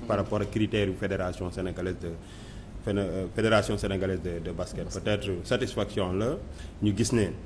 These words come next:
<clears throat> à chaque fois dañuy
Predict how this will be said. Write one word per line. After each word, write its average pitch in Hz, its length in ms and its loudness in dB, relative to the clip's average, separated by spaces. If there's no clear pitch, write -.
<clears throat> - 320 -4
à 110 80 0
chaque 139 200 4
fois 123 280 6
dañuy 123 520 6